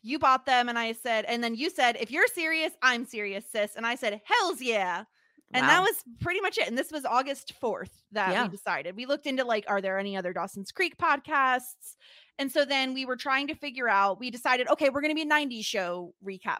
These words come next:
Speaker 1: podcast." Like, we knew that
Speaker 2: Right.
Speaker 1: from the beginning.
Speaker 2: Yeah, because we didn't wanna be just stuck on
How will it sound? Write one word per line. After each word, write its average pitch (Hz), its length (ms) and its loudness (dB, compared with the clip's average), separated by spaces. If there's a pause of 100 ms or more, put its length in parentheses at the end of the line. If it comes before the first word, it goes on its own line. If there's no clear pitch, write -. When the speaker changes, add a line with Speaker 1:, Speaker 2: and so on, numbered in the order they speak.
(100)
Speaker 1:
podcast." - 460 -4
Like, 269 140 0
we 381 120 6
knew 415 200 10
that 262 80 8
Speaker 2:
Right. 240 100 2
Speaker 1:
from 262 120 -2
the 233 60 -2
beginning. 196 480 -8
Speaker 2:
Yeah, 262 280 6
because 254 340 0
we 330 160 0
didn't 349 220 0
wanna 285 240 2
be 254 720 -2 (160)
just - 440 -4
stuck - 760 0
on 190 720 0